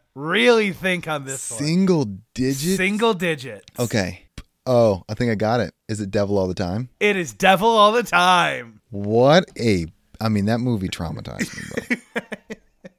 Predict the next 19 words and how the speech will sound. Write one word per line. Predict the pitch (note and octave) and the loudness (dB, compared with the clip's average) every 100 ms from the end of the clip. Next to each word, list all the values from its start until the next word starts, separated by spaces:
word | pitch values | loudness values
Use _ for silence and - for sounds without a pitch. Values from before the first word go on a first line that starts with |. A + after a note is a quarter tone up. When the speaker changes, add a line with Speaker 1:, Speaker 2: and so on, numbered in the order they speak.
| F#3 _ F3+ - G3+ _ F#3+ _ - - _ - G2+ | -20 _ -20 -20 -20 _ -20 _ -20 -20 _ -14 -6
Speaker 2:
Um, | G2+ G2+ G2 F#2+ F#2+ F#2+ F#2+ - _ - | -2 0 0 0 0 0 -2 -4 _ -8
I'll | G2 G2 G2 G2+ G2+ | -4 -2 -2 -2 -2
give | G2+ G2+ G2+ G2+ F#2 | -4 -8 -4 -2 -2
you | F2+ F2 | -2 -4
one | E2 E2+ E2+ F2 F2+ F#2 | -4 -6 -4 -2 -2 0
Speaker 1:
Okay. | F#2+ G2 E2 | 0 0 -2
Speaker 2:
more. | D2 C2+ G2 _ - | -4 -8 -12 _ 0
Oh, | A#2 G#2 E2 | 2 4 2
no, | A2+ A2+ | 0 0
here | A2+ A2+ | 2 2
it | |
is. | F2 D#2+ - _ _ _ | 0 -6 -16 _ _ _
Wanted | G2+ G#2 A#2+ D#3 F3+ F3 | -6 2 4 4 4 4
Speaker 1:
Okay. | D3 | 2
Speaker 2:
it | |
to | D3+ | -2
be | C3 C#3 | 0 0
James | B2+ B2 B2 A#2 | 2 2 2 0
Dean, | G2+ G#2+ G2 F#2+ F#2+ | 0 0 0 0 -2